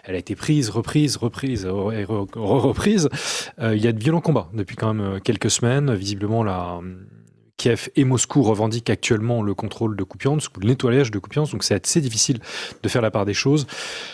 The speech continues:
Euh, Moscou, en la personne du général en chef Valery Gerasimov, a aussi revendiqué une avancée, euh, en direc-, sur le front sud, en direction de, de Zaporozhye. Il serait, les troupes russes seraient à douze kilomètres de Zaporozhye.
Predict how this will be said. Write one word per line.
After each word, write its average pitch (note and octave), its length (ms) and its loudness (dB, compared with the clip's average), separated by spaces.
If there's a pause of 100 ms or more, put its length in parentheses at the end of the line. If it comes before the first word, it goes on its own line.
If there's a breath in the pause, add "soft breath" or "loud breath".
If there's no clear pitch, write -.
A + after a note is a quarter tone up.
(680 loud breath)
Euh, C#3+ 380 4
Moscou, E3+ 500 4
en A#2 500 -4
la A#2+ 100 -2
personne B2+ 340 2
du G#2+ 80 2
général A#2 380 4
en A2 40 0
chef - 300 -2
Valery G#2+ 400 2
Gerasimov, G#2 600 0
a - 20 6
aussi G2 340 2
revendiqué G2 460 0
une A2+ 140 2
avancée, G2 480 0
euh, G#2 120 2
en F2+ 120 -6
direc-, F#2 240 -8
sur - 180 2
le F2+ 60 2
front - 160 -6
sud, A2 200 -4
en G2 80 -6
direction F#2+ 440 0
de, F#2 200 -2
de F#2+ 220 -8
Zaporozhye. G2 540 2
Il G#2+ 100 -12
serait, - 300 -4
les F#2+ 200 -4
troupes - 200 -4
russes C3+ 180 4
seraient G2 200 2
à F#2+ 40 2
douze A2 200 -2
kilomètres A2+ 440 0
de G2 180 -4
Zaporozhye. G2+ 520 -2